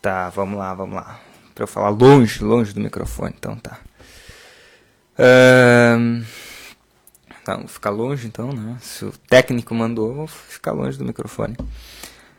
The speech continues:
O... Deixa eu ver aqui o que, que eu ia ver. Ah, o vereador Galo. Vamos ver o que, que o vereador Galo me disse. Galo.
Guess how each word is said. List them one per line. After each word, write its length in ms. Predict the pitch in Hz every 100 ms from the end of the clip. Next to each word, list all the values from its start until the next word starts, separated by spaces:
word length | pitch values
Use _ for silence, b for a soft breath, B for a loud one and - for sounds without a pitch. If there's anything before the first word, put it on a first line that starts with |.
| B B _
O... 600 | 127 127 127 127 123 123
Deixa 200 | 123 -
eu 60 | 120
ver 120 | 120
aqui 200 | 117 120
o 60 |
que, 120 | 113 110
que 120 | 120
eu 200 | 110 110
ia 160 | 110
ver. 220 | 104 113 -
Ah, 120 | 139
o 60 | 120
vereador 400 | 120 123 139 147
Galo. 440 | 117 107 98 - -
Vamos 160 | 113
ver 80 | 117
o 40 | 113
que, 120 | 113
que 100 | 120
o 40 |
vereador 420 | 113 110 110 110
Galo 380 | 110 107 107 107
me 160 | 107 104
disse. 580 | 101 101 98 - - - b b b b b b _ _ _ _ _ _ _ _ _ - b b b b b -
Galo. 600 | 110 101 101 95 90